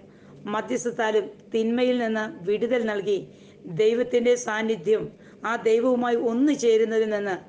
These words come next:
ഞങ്ങളെ ഓരോരുത്തരെയും, ഞങ്ങളുടെ കുടുംബാംഗങ്ങളെ അകറ്റുന്ന കുരുക്കുകൾ, ആശയക്കുഴപ്പങ്ങളിൽ നിന്നും ഞങ്ങൾ ഓരോ നിമിഷവും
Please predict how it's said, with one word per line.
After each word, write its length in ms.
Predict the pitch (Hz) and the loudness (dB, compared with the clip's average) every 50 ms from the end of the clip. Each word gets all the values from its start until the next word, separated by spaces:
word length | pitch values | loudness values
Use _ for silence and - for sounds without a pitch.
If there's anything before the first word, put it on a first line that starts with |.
| - - - - - - 202 | -20 -20 -20 -20 -14 -8 -6
ഞങ്ങളെ 300 | 208 214 220 233 233 233 233 214 | -6 -4 -2 0 2 2 4 4
ഓരോരുത്തരെയും, 640 | 208 220 220 226 226 - 226 240 214 226 220 202 - - - - | 4 4 4 2 2 0 0 0 2 2 2 2 0 -6 -10 -10
ഞങ്ങളുടെ 260 | 208 208 220 233 220 214 | -6 -4 -2 -2 0 0
കുടുംബാംഗങ്ങളെ 680 | 220 214 220 220 214 233 226 226 226 226 226 233 220 202 185 - - - - - - - - - - - - - 196 | 2 2 2 0 0 -4 -4 -2 -4 -4 -2 -2 -2 -2 -4 -6 -10 -18 -20 -20 -20 -20 -20 -20 -20 -18 -10 -6 -6
അകറ്റുന്ന 440 | 220 208 247 247 247 254 247 226 226 233 262 254 - - - - - - - | 0 0 0 0 2 0 0 0 0 -4 -6 -8 -12 -20 -20 -20 -20 -4 -2
കുരുക്കുകൾ, 440 | - 233 240 240 - 262 233 214 185 165 - - - - - - - - - 214 233 | 0 0 0 0 0 0 0 0 0 -2 -6 -12 -20 -20 -20 -20 -18 -12 -8 -6 -6
ആശയക്കുഴപ്പങ്ങളിൽ 840 | 247 - - 269 262 247 254 233 220 233 233 240 247 240 240 240 226 226 | -6 -4 -2 -2 0 2 2 2 0 0 0 0 -2 0 0 -2 -2 -2
നിന്നും 200 | 220 220 208 180 - - - - - - - - - | -2 -2 -4 -6 -8 -12 -18 -20 -20 -20 -14 -10 -8
ഞങ്ങൾ 180 | 202 208 220 220 214 214 | -6 -4 -2 0 2 2
ഓരോ 120 | 226 233 220 220 214 | 2 0 -2 -4 -6
നിമിഷവും 360 | 208 202 202 220 214 214 | -6 -4 -2 -2 -2 -2